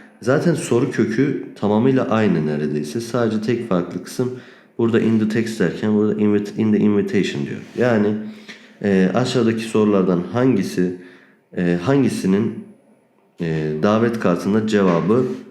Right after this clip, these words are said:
yoktur? Not have. Buraya dikkat ediyoruz. E, A şıkkına bakıyorum. Where is the event? Etkinlik nerede? B şıkkı, what is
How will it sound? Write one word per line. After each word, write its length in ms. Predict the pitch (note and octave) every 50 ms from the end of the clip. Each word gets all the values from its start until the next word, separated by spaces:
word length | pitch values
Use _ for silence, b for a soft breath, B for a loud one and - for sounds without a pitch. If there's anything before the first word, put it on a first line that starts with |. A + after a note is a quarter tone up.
| - - - _ _ - -
yoktur? 720 | F#2 F#2+ G#2+ G2+ F2+ - - - - C#2+ - - - - - E2+
Not 380 | F2+ G2 G2 F#2+ - - - - -
have. 180 | D2 C#2+ C#2+ C#2+ - - - - _ B B B B B B B B B -
Buraya 240 | F2+ F2+ F2+ F#2+ F#2+
dikkat 340 | - - - G2+ F2 - -
ediyoruz. 520 | - - A#2+ C3 - - A3 G#3+ - - - B B B B B B B B B B B B B -
E, 680 | F2+ F2 E2+ E2 E2 E2 E2 E2 E2 E2 D#2+ D#2+ E2 - - - - - - - _ - -
A 140 | C3 C#3 C#3
şıkkına 340 | C3+ - - - C3+ C3 B2
bakıyorum. 360 | A#2 - - B2+ B2 A2+ A2+
Where 200 | A#2+ B2 B2 A#2+
is 100 | A2+ -
the 180 | - - A2+
event? 400 | G#2+ F2+ - C#2+ - - - - - - - _ - _ _ _ _ _ _ _ _ _ _ _ - - _ _ _ -
Etkinlik 480 | - - - - - G#3+ - G#3+ G#3+ G#2
nerede? 400 | G2+ F#2+ F2 E2 D2 - C#2 C#2 - - - -
B 140 | A2+ B2 A#2+
şıkkı, 220 | - - A2 G#2+
what 300 | A2+ A2+ A2 A2+ A2+ -
is 60 | A2+